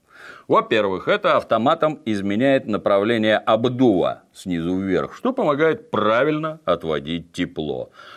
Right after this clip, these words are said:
А во-вторых, все разъёмы оказываются на верхнем торце под специальной панелью, так что их удобно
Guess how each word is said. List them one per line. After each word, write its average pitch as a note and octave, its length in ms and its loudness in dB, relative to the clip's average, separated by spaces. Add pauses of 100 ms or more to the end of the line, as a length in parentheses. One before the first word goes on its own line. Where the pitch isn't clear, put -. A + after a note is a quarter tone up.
(180)
А A2 420 2
во-вторых, B2 680 0 (120)
все C#3+ 360 2
разъёмы B2 600 4
оказываются E2+ 760 0
на F2 240 0
верхнем C#3+ 600 0
торце F#2+ 600 0 (140)
под F3 380 2
специальной G2 720 -2
панелью, D#2+ 720 -2
так B3 220 0
что G3+ 120 -4
их - 140 -6
удобно B2 640 -2